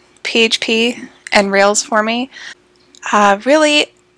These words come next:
there's also a lot of interaction with other departments, of course, since we're tech support. So communication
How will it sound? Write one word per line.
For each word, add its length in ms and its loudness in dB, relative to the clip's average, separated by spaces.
there's 180 2
also 280 2
a 20 2
lot 220 4
of 80 -4
interaction 440 0
with 120 -4
other 160 0
departments, 480 -2
of 80 -10
course, 260 0
since 240 -4
we're 60 -4
tech 240 -2
support. 440 2
So 280 2
communication 920 -2